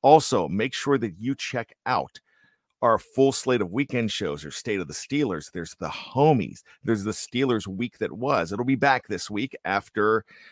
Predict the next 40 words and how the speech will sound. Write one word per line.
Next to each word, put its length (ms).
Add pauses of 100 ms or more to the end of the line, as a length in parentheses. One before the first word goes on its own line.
(200)
being 160
off 300
last 320
week 160 (420)
because 380
of 100 (100)
everything 460
being 260
crazy. 680
<laughs> 80 (220)
You 200
know, 80 (480)
there's 220 (120)
also 600 (240)
going 240
to 80
be 400
the 340 (100)
Steelers 560
Q 280
and 100 (100)
A, 260
the 100
Sunday 240
night 180
Q 160
and 100
A 300 (260)
with, 400
uh, 500 (340)
Coach 260
Minnie 240
T 460
and 480 (640)
my 140
good 220
friend 300
Kyle 260
Kreis. 360
That's, 280